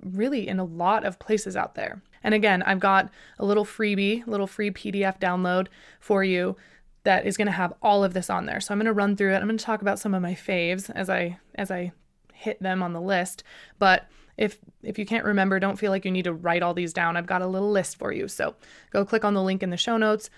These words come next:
go to my website for the full show notes. There'll be a link for you there, and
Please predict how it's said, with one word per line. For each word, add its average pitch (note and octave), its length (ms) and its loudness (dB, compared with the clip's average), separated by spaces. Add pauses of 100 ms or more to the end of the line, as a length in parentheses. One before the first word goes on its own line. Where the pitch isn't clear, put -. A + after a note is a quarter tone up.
(100)
go G3+ 100 0
to F#3+ 60 2
my F3 140 2
website F#3 460 0
for F#3+ 100 -4
the F3+ 100 -2
full G3 240 0
show F#3+ 220 -2
notes. F#3 320 0 (340)
There'll F#3 140 -2
be F#3+ 80 0
a F3+ 80 2
link F3+ 220 0
for G3+ 120 -2
you F#3 120 0
there, E3+ 360 -2
and G3 480 -6